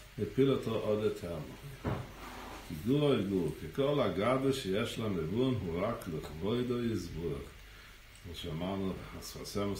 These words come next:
הולך, ה-, ה-, ה-, המהלך ש-, ש-,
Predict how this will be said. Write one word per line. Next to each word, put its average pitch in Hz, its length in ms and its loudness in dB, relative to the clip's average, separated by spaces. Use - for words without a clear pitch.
הולך, 95 440 0
ה-, 82 240 -4
ה-, 76 680 -6
ה-, - 60 -4
המהלך 80 920 0
ש-, - 200 -6
ש-, - 180 -10